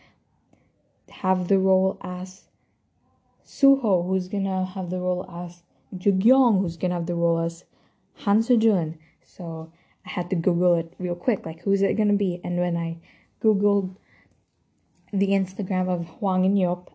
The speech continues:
I saw that he had, like, five hundred K plus likes, which now I think he has, like, if I'm not mistaken, around eight million or seven million ever since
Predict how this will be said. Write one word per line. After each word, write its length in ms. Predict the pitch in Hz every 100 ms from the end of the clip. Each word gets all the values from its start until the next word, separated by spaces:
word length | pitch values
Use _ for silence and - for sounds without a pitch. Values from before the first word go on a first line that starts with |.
| -
I 120 | 185
saw 160 | 185
that 80 | 196
he 120 | 196
had, 160 | 190 175
like, 160 | 180 175
five 220 | - 185
hundred 300 | 190 185 180
K 180 | 196 185
plus 320 | - 175 175
likes, 400 | 170 170 226 -
which 240 | 190 190 -
now 200 | 185 185
I 140 | 175
think 240 | 170 190 185
he 100 | 185
has, 240 | 170 170
like, 200 | 165 160 _ _ _ _ _ -
if 100 | 202
I'm 100 | 190
not 100 | 190
mistaken, 600 | 185 - 180 190 185 180 - _ _ -
around 220 | 185 180
eight 140 | 175 175
million 460 | 170 175 196 240 254
or 60 |
seven 400 | - - 175 175
million 540 | 170 175 196 269 311 - _ _
ever 180 | 196 185
since 460 | 185 196 180 180